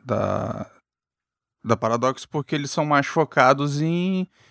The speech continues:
expansão e guerra constante. O Vitória, ele tem mais um gerenciamento interno, mais tempo de paz, entendeu?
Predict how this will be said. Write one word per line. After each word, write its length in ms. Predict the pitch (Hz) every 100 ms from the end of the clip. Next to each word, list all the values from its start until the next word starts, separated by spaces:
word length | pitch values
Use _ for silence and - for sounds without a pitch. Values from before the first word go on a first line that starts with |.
| -
expansão 720 | 151 - 185 170 151 160 151
e 60 | 165
guerra 340 | 135 143 147
constante. 880 | 143 165 165 - - 151 139 - - _ _ _ _ _ _ _
O 300 | - 160 143
Vitória, 840 | 151 143 - 147 156 175 185 185
ele 440 | 180 175 175 180 180 -
tem 260 | 165 165 190
mais 960 | 190 165 165 180 175 165 143 110 - -
um 140 | 147 139
gerenciamento 800 | 143 156 151 165 147 147 151 165
interno, 920 | 165 - 127 147 156 151 139 139 123
mais 380 | 123 127 - -
tempo 260 | 139 131
de 100 | 123
paz, 840 | 117 110 107 131 147 143 127 117 107
entendeu? 540 | 110 - 110 117 135